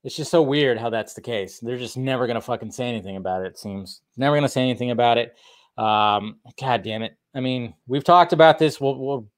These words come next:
probably be talking about this for the rest of the year or something like that. I don't know, but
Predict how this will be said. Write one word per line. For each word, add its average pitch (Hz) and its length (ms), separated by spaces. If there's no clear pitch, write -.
probably 151 240
be 143 80
talking 147 300
about 135 180
this 127 320
for 139 140
the 135 80
rest 139 220
of - 40
the 135 100
year 123 300
or 98 60
something - 240
like 95 180
that. 98 160
I 101 100
don't 110 120
know, 98 200
but 92 140